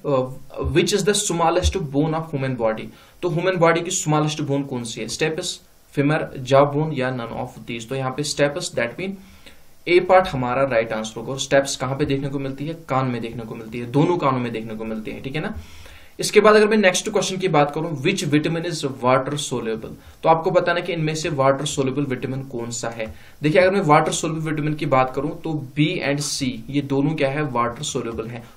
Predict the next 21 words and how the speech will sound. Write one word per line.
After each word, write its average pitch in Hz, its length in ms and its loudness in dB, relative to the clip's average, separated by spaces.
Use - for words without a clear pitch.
और 151 120 2
बी 139 180 4
की 175 140 2
category 147 400 0
में 151 140 -2
जितने 131 220 -4
vitamin 143 300 -2
आते 135 200 -2
हैं 151 80 -2
वो 139 160 0
भी 180 240 -2
water 127 340 -2
soluble 113 360 -8
है। 117 220 -10
सी 170 240 -2
भी 175 160 0
क्या 170 100 2
है? 170 140 4
water 139 260 4
soluble 113 380 -6
है। 117 160 -14